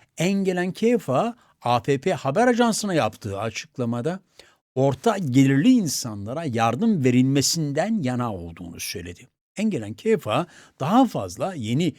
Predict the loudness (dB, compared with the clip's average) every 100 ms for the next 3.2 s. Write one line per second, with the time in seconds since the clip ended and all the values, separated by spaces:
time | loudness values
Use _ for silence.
0 | _ _ _ -4 2 4 4 2 -8 -8
1 | -6 -8 -8 -10 -10 -6 0 2 2 -2
2 | -6 -8 -10 -10 -2 0 0 -4 -4 -2
3 | -2